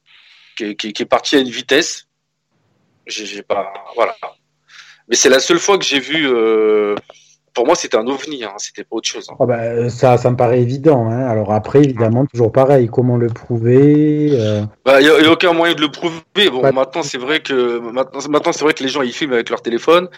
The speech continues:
Speaker 1: Il y a des vidéos sur YouTube, d'ailleurs, où on voit, euh, je crois que c'est en Californie, où on voit carrément un, un vaisseau énorme avec plein de lumière. Euh, là, c'est flagrant. C'est, euh, celui qui dit qu'il l'a pas vu, euh, ça a été filmé par je sais pas combien de milliers de personnes.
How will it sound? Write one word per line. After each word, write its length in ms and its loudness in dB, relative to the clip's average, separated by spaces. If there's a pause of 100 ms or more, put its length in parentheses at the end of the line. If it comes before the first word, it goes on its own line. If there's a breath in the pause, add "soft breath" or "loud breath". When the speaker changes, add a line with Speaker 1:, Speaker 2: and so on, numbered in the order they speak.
(440 loud breath)
Speaker 1:
Il 80 0
y 20 4
a 60 6
des 140 -2
vidéos 440 0
sur 220 -2
YouTube, 460 -2
d'ailleurs, 400 2
où 100 -8
on 80 -4
voit, 380 0 (400 loud breath)
euh, 80 -4
je 80 -8
crois 100 0
que 60 -2
c'est 100 -2
en 80 -6
Californie, 840 -4
où 60 -4
on 100 -4
voit 180 0 (340)
carrément 600 -2
un, 20 -14 (320 loud breath)
un 120 -4
vaisseau 480 -2
énorme 420 4
avec 240 0
plein 180 -2
de 60 -8
lumière. 640 2
Euh, 160 -6 (260 loud breath)
là, 80 2
c'est 160 -4
flagrant. 380 -2
C'est, 220 -6
euh, 400 -4 (100)
celui 320 -6
qui 140 -6
dit 100 -8
qu'il 160 -4
l'a 120 4
pas 160 4
vu, 280 -2
euh, 320 0
ça 120 -2
a 40 2
été 160 -2
filmé 320 -4
par 260 -2 (340 loud breath)
je 140 -6
sais 140 -8
pas 160 -2
combien 260 -4
de 60 -10
milliers 240 0
de 60 -14
personnes. 420 -6